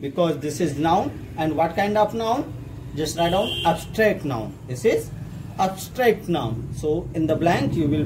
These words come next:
fill abstract noun. Okay. Come to the next question. Question number eleven. Question number eleven. I'm going to erase this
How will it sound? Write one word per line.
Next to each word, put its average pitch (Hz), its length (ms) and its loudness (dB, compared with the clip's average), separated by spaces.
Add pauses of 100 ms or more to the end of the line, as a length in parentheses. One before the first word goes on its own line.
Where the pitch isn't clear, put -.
fill 240 240 6 (340)
abstract 185 460 4
noun. - 920 2
Okay. 151 240 4 (580)
Come - 180 -2
to 190 80 -2
the 185 120 0
next 208 360 -2
question. 226 480 -2
Question - 260 0
number - 300 0 (420)
eleven. - 1700 -2 (400)
Question 175 300 0
number 190 340 0 (140)
eleven. 135 380 0
I'm 139 220 -4
going 180 280 4
to 190 120 2
erase 185 480 4 (240)
this 147 380 -10